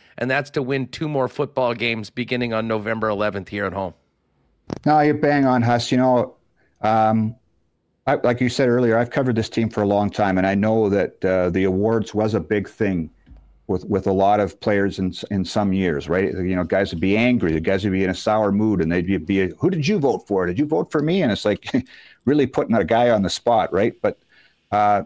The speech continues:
Speaker 2: this team is a mature team. They've been there before, and I think so many of these guys are still,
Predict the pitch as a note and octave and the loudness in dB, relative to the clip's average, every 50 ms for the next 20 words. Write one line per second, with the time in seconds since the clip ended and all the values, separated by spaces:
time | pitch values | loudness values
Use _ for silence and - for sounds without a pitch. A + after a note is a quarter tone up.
0 | _ - G#2 B2 F3+ - - - A#3 G#3+ G3 F3+ - E3+ D#3 D3 C3 - - - | _ -6 -4 -4 -4 -4 -2 -2 0 0 0 0 0 0 0 -2 -2 -2 -2 -2
1 | D3+ E3+ D#3+ - - D3 D3 D3+ C#3+ B2+ G#2+ F2 - B2 D3 D#3 D3 D3 D3 C#3 | -2 -2 -2 -2 -4 -2 -2 0 0 0 -2 0 -2 -2 -2 0 0 -2 -2 -2
2 | A#2+ - - A#2+ A#2 A#2+ A#2+ A#2+ A#2 A#2 G#2+ - A2+ A#2 - - - C3+ C#3+ C#3 | -6 -6 -4 -2 0 2 2 2 0 0 -2 -4 -6 -8 -6 -2 -2 -2 0 0
3 | C#3 C3 A2+ A#2 A2+ - - A2+ A2+ A2+ A2+ G2+ A2 G2 - - - B2 B2+ B2+ | 0 0 0 0 -2 -2 -2 0 0 0 0 0 -2 -6 -6 -6 -6 -4 -2 -2
4 | A#2+ | -4